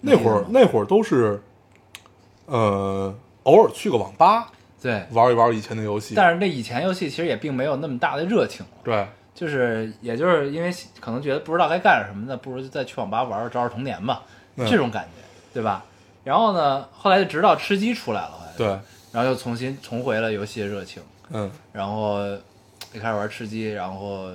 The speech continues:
Speaker 2: 有 DOTA 啊什么的，对吧？
Speaker 1: 嗯。
Speaker 2: 就是，就是是这么一个曲线的走向。
Speaker 1: 嗯。
Speaker 2: 然后这也可能跟游戏市场疲软有关系。就前有段时间确实是疲软，就是我呢是
Speaker 1: 就没有一个好的P C端游。
Speaker 2: 对，就除了撸啊撸这种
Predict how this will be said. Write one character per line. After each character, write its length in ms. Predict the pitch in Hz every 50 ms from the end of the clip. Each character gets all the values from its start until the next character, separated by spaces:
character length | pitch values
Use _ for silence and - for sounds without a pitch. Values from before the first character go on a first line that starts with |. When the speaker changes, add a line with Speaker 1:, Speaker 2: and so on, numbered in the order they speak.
| 90 - _ -
Speaker 2:
有 160 | 113 104 95
DOTA 280 | 92 104 104 107 107 107
啊 180 | 110 95 87 92
什 100 | 92 95
么 60 | 85 82 85
的， 60 | 82 87
对 80 | 101 101
吧？ 80 | 98 87
Speaker 1:
嗯。 260 | 110 107 104 98 98 123 _ _ _ _ _ _ _ _ _
Speaker 2:
就 100 | - 101
是， 220 | 95 98 95 92 87 87 87 85 87 92 _ _ _ _ _ _ _
就 160 | - 135 123
是 140 | 120 123 131
是 220 | 131 - - 170
这 100 | 160 214
么 100 | 175 123
一 60 | 101
个 100 | 98 98
曲 220 | 98 - - - 87
线 180 | - 113 101 92 90
的 100 | 120 110
走 160 | 104 101 95
向。 200 | 95 107 95 -
Speaker 1:
嗯。 40 | - _ _ _ _ _ _ _ _ _ _ _ -
Speaker 2:
然 120 | 110 117
后 320 | 143 170 190 175 143 143 147 143 - -
这 140 | - 233
也 220 | 180 127 117 98 95
可 160 | - - 110
能 160 | 107 117 156
跟 180 | 185 196 202 190
游 160 | 143 139 170
戏 140 | 180 202 175
市 160 | - - 170
场 200 | 135 113 92 101
疲 180 | 104 - - 156
软 240 | 202 165 104 113 170
有 100 | 156 98
关 240 | - 135 151 180 196
系。 160 | 190 147 - - _ _
就 120 | _ - 131
前 360 | - - 139 180 208 160 110
有 140 | 120 113 104
段 140 | 123 151 143
时 40 | -
间 140 | 160 165 185
确 120 | - 175
实 80 | 151 156
是 100 | 165 143
疲 180 | - - 117
软， 180 | 107 107 92 - - - _ - - - - - _ _ _ _ _
就 140 | - - 170
是 80 | 147
我 320 | 139 131 123 110 110 107 110
呢 180 | 123 147 185
是 120 | 208 - 131
Speaker 1:
就 40 | 127
没 60 | 156
有 160 | 185 185 139
一 140 | 120 123 139
个 160 | 165 165 135
好 340 | - - - - 113 104 113
的 140 | 110 107 107
P 180 | - - 147
C 160 | 127 - 165
端 220 | 165 - 185 180 180
游。 280 | 151 117 110 127 - - -
Speaker 2:
对， 220 | 175 160 131 120
就 80 | 135 123
除 180 | 113 107 151
了 80 | 165 165
撸 120 | 156 165 170
啊 100 | 156 147
撸 220 | 151 170 180 190
这 100 | 180 147
种 100 | 117 98